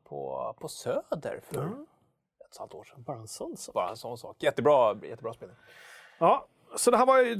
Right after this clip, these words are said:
Speaker 2: eh, True Colors, och det är en tjej som kommer, eh, till en stad och det är inte Arkadia den här gången och hon har krafter. Hon kan, eh, vadå, känna hur folk känner sig.
Speaker 1: <laughs> Känna känslor.
Speaker 2: Hon, hon reagerar.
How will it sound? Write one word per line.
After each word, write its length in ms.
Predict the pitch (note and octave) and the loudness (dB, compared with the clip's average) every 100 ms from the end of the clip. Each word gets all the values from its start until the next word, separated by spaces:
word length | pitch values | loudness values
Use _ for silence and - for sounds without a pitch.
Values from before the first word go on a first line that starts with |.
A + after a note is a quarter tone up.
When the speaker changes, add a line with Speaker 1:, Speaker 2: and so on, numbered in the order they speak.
| F#3 F#3+ | -4 -4
Speaker 2:
eh, 60 | G3+ | -4
True 240 | - A#3 | 2 2
Colors, 580 | G3+ G#3 G#3+ F3 C#3 - | 4 6 6 6 2 -2
och 260 | G3+ E3+ - | -4 -6 -4
det 160 | F3+ F#3 | -2 0
är 40 | |
en 80 | F3+ | 0
tjej 280 | - F#3+ F#3 | 2 4 2
som 360 | - F3 F3 | 0 -4 -4
kommer, 240 | E3 E3+ E3+ - _ | -4 -4 -4 -8 _
eh, 160 | E3 F3 D#3+ | -16 -14 -6
till 160 | E3 | -4
en 100 | D#3+ | -4
stad 480 | - - E3 E3+ E3 | -6 0 4 4 2
och 60 | E3+ | -2
det 60 | |
är 20 | |
inte 200 | F3 D#3+ | -4 0
Arkadia 680 | F3 E3+ - F3 F3 E3 D#3+ | -2 -2 -2 0 2 0 0
den 120 | D#3+ D3 | 0 -2
här 100 | C#3+ | -2
gången 480 | C3+ C3+ C#3 C#3 | -2 -2 -4 -4
och 100 | C#3+ | -4
hon 140 | C#3 C#3+ | -2 0
har 260 | C3+ C3+ | 2 2
krafter. 580 | C3+ - C#3+ - - D3 | 0 -2 -4 -6 -6 -4
Hon 260 | C3 D#3 C#3 | -2 -4 -6
kan, 460 | - D3 C3 C3 | -4 -2 -2 -6
eh, 120 | C3+ C3 | -8 -2
vadå, 320 | D3 D3 A#2+ | 0 2 0
känna 600 | - - A3 D#3 D3 F#3 | -4 0 2 2 -2 -4
hur 220 | - D3+ | -2 -4
folk 320 | C#3 E3 D3 | -4 -6 -6
känner 400 | - - A3 G3 | -4 -2 0 -2
sig. 160 | D#3+ D3+ | -4 -6
Speaker 1:
<laughs> 120 | C3+ | -2
Känna 220 | C3 B2+ | 2 2
känslor. 460 | - C#3+ G#2+ - - - _ - - - - - _ _ _ - - | 2 -2 -2 -6 -10 -12 _ -10 -6 -6 -8 -20 _ _ _ -20 -14
Speaker 2:
Hon, 300 | C3 C3+ B2+ - | -6 -4 -4 -6
hon 240 | E3 C#3 | -4 0
reagerar. 640 | B2+ B2 A#2 C3 C#3 B2+ | 0 -2 -4 -6 -10 -14